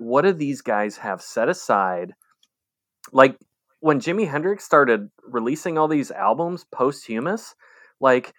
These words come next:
how many Jimi Hendrix albums, like, came out after he passed away of, like,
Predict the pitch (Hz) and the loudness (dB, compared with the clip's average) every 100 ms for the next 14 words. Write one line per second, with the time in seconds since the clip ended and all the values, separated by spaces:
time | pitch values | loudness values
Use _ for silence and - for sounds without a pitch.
0 | _ _ _ _ _ _ _ - 202 247 | _ _ _ _ _ _ _ -2 6 6
1 | 254 254 247 208 _ _ _ - 233 226 | 6 4 0 -4 _ _ _ -2 0 0
2 | 202 220 214 - 202 240 226 208 - 180 | 0 0 0 0 0 4 4 2 -2 -4
3 | 170 202 196 202 175 196 208 202 196 196 | -2 -4 -2 -2 0 -2 -2 -4 -2 -4
4 | - 208 233 127 131 | -2 2 2 4 0